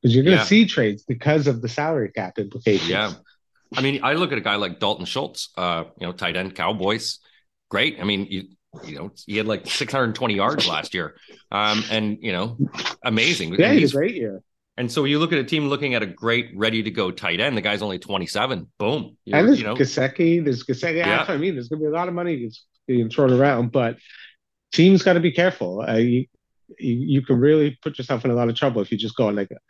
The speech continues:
Speaker 1: like the Patriots did it and it didn't work. And now
Speaker 2: Yeah.
Speaker 1: they basically cap hell and paying, like, have the highest receiver costs for the worst production in the N F L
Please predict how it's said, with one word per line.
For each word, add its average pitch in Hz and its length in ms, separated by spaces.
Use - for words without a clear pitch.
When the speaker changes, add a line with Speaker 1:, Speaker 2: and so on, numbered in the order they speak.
Speaker 1:
like 120 140
the 127 80
Patriots 156 520
did 92 200
it 98 100
and 107 80
it 101 80
didn't 95 240
work. 98 300
And 107 80
now 101 200
Speaker 2:
Yeah. 113 360
Speaker 1:
they 120 260
basically 110 320
cap 117 280
hell 98 360
and 117 160
paying, 127 320
like, 131 240
have 143 240
the 135 80
highest 135 440
receiver 131 520
costs 113 640
for 127 100
the 110 140
worst 123 400
production 120 520
in 101 120
the 110 80
N 104 100
F 101 120
L 107 220